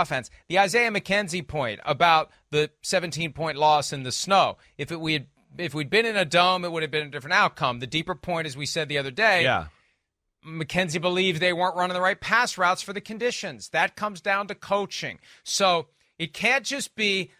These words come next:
Speaker 1: "Let's sit back and let Josh Allen go pursue a Super Bowl." It has to be, We have this very rare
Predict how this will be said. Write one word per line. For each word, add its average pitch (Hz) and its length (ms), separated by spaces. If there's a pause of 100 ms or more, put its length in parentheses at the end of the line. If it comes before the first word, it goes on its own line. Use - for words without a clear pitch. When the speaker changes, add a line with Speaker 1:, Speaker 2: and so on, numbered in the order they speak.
(140)
Speaker 1:
"Let's 170 360
sit 240 320
back 175 440
and 143 160
let 160 220
Josh 156 400
Allen 143 360
go 135 180
pursue 135 380
a 123 40
Super 131 340
Bowl." 107 280
It 135 100
has 175 420
to 180 120
be, 151 400 (340)
We 170 220
have 185 380
this 214 200
very 180 460
rare 160 580